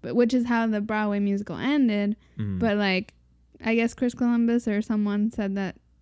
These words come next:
Speaker 1: they didn't want people to get confused that, like, Angel is
Speaker 2: Died?
Speaker 1: still,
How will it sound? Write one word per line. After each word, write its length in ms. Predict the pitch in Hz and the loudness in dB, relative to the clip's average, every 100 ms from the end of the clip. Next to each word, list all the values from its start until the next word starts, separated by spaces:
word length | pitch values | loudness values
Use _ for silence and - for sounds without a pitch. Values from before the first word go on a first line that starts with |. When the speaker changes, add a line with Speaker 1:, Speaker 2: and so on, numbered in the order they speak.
| _ _ _ - | _ _ _ -4
Speaker 1:
they 140 | 214 208 | 0 2
didn't 200 | 202 202 | 2 2
want 280 | 196 185 | 4 2
people 280 | - 214 208 | 2 2 2
to 80 | 202 | 0
get 200 | 190 180 | 0 -4
confused 560 | 202 196 208 190 185 196 | -4 -2 0 0 0 -2
that, 160 | 180 | -4
like, 220 | 180 175 - | -2 -4 -2
Angel 380 | 180 185 180 170 | -2 -2 -2 -6
is 60 | - _ _ _ _ _ | -10 _ _ _ _ _
Speaker 2:
Died? 240 | 107 95 92 | -2 0 2
Speaker 1:
still, 320 | 190 190 | 2 2